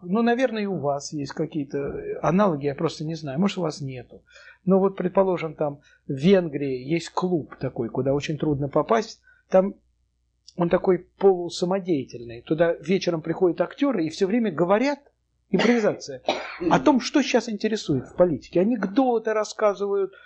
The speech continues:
своё отношение, всё в виде скетчей. Но следующий день они уже говорят другое. И это очень, это зрелище, это безумно интересно.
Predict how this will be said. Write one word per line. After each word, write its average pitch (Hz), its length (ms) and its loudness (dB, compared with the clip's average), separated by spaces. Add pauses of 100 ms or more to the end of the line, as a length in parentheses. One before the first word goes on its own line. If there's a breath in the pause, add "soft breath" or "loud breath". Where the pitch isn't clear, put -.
(500 loud breath)
своё 226 340 6
отношение, 226 840 -2
всё 302 260 2
в 220 60 -6
виде 233 220 0
скетчей. - 680 -4 (480)
Но 208 160 8
следующий 294 400 4
день 226 140 0
они 240 100 -4
уже 277 180 -2
говорят 247 260 0
другое. 170 600 -2 (1400)
И - 20 8
это 277 180 10
очень, 294 420 2 (320)
это 254 180 6
зрелище, 247 480 4
это 175 180 0
безумно 202 520 -2
интересно. 220 640 -2